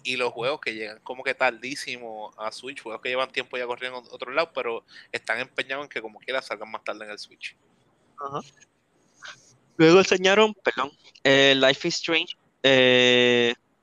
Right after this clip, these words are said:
Speaker 2: Arcadia Bay Collection, eh, sale para Switch el septiembre veintisiete. Life is Strange es un juego que está en todas las conferencias por algún motivo. Este, es como que, ok, sure.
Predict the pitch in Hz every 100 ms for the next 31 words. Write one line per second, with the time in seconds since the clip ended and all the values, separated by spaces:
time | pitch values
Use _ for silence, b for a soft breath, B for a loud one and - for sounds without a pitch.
0 | _ - 131 - 123 143 139 147 - -
1 | 139 143 - 123 120 _ _ _ _ _
2 | 117 117 113 113 - 123 110 113 131 120
3 | 127 135 - - 123 - 107 101 104 -
4 | 127 135 113 110 107 104 - 104 - 123
5 | 135 135 - 127 127 113 - - 110 113
6 | 120 123 120 127 - 117 117 - 117 117
7 | 120 127 139 131 - _ _ _ _ _
8 | _ _ _ 131 127 - 120 110 98 80
9 | - _ _ _ _ _ _ - - 139
10 | 127 107 - 339 415 - _ _ - -